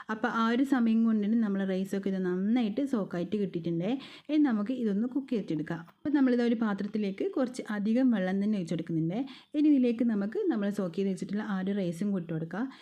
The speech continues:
ഇനി അതിന് ശേഷം നമുക്ക് ഇതിലേക്ക് ആവശ്യത്തിനുള്ള ഉപ്പ് ഇട്ട് കൊടുക്കാം കേട്ടോ. നമ്മൾ ഈ ഒരു റൈസിന് ആവശ്യമായിട്ടുള്ള ഉപ്പ് ഇട്ട് കൊടുക്കുക. അതിന് കൂടെ തന്നെ ഒരു ടേബിൾ സ്പൂണോളം ഓയിൽ ഒഴിച്ച് കൊടുക്കുക. ഇനി ഇതിലേക്ക് നമുക്ക് കുറച്ച് ചെറുനാരങ്ങ നീര് ഒഴിച്ച് കൊടുക്കാം കേട്ടോ. ഒരു ടീസ്പൂണോളം ചെറുനാരങ്ങ നീര് ഒഴിച്ച് കൊടുക്കുക. അതുപോലെ തന്നെ നമുക്ക് ഇനി ഇതിലേക്ക്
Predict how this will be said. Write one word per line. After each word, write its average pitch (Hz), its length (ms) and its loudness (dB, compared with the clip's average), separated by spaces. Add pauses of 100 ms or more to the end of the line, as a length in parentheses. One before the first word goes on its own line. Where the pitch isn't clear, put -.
ഇനി 320 200 2
അതിന് 269 220 4
ശേഷം 233 280 2
നമുക്ക് 190 280 -2
ഇതിലേക്ക് 180 500 -2
ആവശ്യത്തിനുള്ള 196 560 0
ഉപ്പ് 226 240 -2
ഇട്ട് 196 100 -2
കൊടുക്കാം 165 240 -2
കേട്ടോ. 165 120 -2
നമ്മൾ 185 260 -2
ഈ 190 100 0
ഒരു 196 140 0
റൈസിന് 190 400 0
ആവശ്യമായിട്ടുള്ള 180 640 -2
ഉപ്പ് 165 240 -4
ഇട്ട് 170 120 -8
കൊടുക്കുക. 160 240 -2
അതിന് 180 220 0
കൂടെ 185 260 -2
തന്നെ 175 260 -2
ഒരു 285 160 2
ടേബിൾ 202 340 0
സ്പൂണോളം 196 580 -2
ഓയിൽ 214 240 0
ഒഴിച്ച് 165 200 0
കൊടുക്കുക. 156 220 -6 (460)
ഇനി 320 160 0
ഇതിലേക്ക് 254 400 6
നമുക്ക് 196 360 0
കുറച്ച് 262 340 0
ചെറുനാരങ്ങ 202 560 0
നീര് 190 240 2
ഒഴിച്ച് 160 200 0
കൊടുക്കാം 165 180 -6
കേട്ടോ. 170 160 -4
ഒരു 185 140 -2
ടീസ്പൂണോളം 190 640 -4
ചെറുനാരങ്ങ 185 520 0
നീര് 190 220 0
ഒഴിച്ച് 165 160 -2
കൊടുക്കുക. 170 240 -4 (420)
അതുപോലെ 277 320 2
തന്നെ 214 200 0
നമുക്ക് 190 280 -2
ഇനി 220 180 2
ഇതിലേക്ക് 175 420 -2